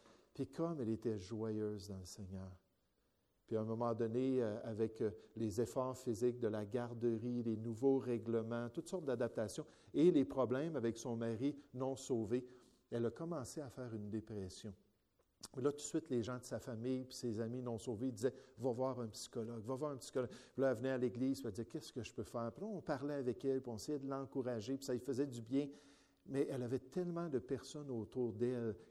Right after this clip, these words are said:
qui ne connaissaient pas le Seigneur qu'elle a commencé à écouter leurs conseils. Puis quand mon épouse le veut, elle a quitté l'église instantanément, parce que c'était une des recommandations. «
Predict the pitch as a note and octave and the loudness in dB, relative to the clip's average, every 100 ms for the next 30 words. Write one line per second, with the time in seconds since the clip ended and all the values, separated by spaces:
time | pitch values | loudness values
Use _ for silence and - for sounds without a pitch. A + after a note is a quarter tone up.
0 | - A#2+ G#2+ - B2 A#2 B2 - C3 - | -6 -4 -2 -2 -2 -4 -6 -4 -4 -4
1 | G#2+ G#2+ G#2+ A2+ - _ _ - A#2+ A2 | -6 -4 -4 -6 -10 _ _ -4 -2 -2
2 | - C3 B2 G#2 - A#2+ - - A#2 A2 | -2 -4 -4 -4 -2 -2 -4 -6 -4 -4
3 | F#2+ - G#2 F2+ - G2 F#2+ _ _ _ | -6 -10 -10 -10 -10 -10 -12 _ _ _
4 | _ _ _ _ _ _ _ _ - _ | _ _ _ _ _ _ _ _ -20 _
5 | _ _ - C3 A#2+ A#2 G#2+ C3+ C3 B2 | _ _ -4 -2 0 -2 0 0 2 2
6 | A2 B2 A2 - - C3 A2+ A#2 C3 B2 | 4 4 2 -2 -2 0 0 0 -2 -4
7 | - C3 A#2+ - B2 A#2 A#2 A2 G2+ G2 | -8 -8 -8 -10 -10 -8 -6 -6 -6 -8
8 | - _ _ _ G2+ - A2+ - A2+ A#2+ | -12 _ _ _ -12 -6 -6 -2 -2 -2
9 | A#2 G#2 G#2+ - G#2+ G#2 G2+ - | -2 -2 -4 -6 -6 -6 -8 -10